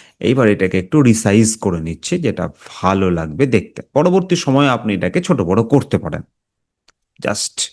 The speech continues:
একটু এটা সাইজটাকে দেখুন একদম মিডল করে নিলাম। ইয়েস, এইবার, এইবার আমরা চলে যাব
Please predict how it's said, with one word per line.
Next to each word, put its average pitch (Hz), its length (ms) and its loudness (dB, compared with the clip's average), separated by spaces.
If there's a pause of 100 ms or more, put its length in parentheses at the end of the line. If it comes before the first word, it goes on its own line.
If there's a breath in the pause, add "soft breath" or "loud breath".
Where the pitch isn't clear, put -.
(560)
একটু - 440 0
এটা 92 640 0
সাইজটাকে 95 840 -2
দেখুন 104 340 2
একদম 117 540 0 (480)
মিডল 101 400 4 (220)
করে 85 200 -2
নিলাম। 76 340 -10 (680)
ইয়েস, - 380 -4 (840)
এইবার, 175 400 4 (1080)
এইবার 160 380 4
আমরা 92 260 0
চলে 92 280 0
যাব 82 300 0